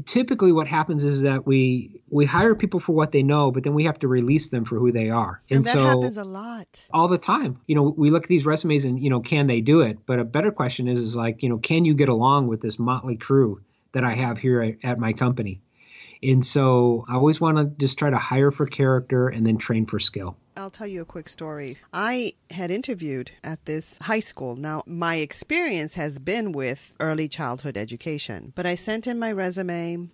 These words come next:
Speaker 2: I know special ed, and I said, "Oh, why not?" They called me in,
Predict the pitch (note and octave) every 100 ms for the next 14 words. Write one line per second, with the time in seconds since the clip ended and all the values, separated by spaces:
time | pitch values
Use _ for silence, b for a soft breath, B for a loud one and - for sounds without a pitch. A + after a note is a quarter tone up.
0 | _ D#3+ E3+ E3+ F#3+ A3 A3+ F#3 D#3+ -
1 | D3+ D3+ D#3 D3+ D#3 _ _ - D3+ D3+
2 | D3+ D#3 D#3 E3+ G3 A3 A#3+ F#3+ _ F3
3 | E3+ D#3+ C3 - G3 A3 - - F3 E3
4 | C#4+ C#4+ E3 G3+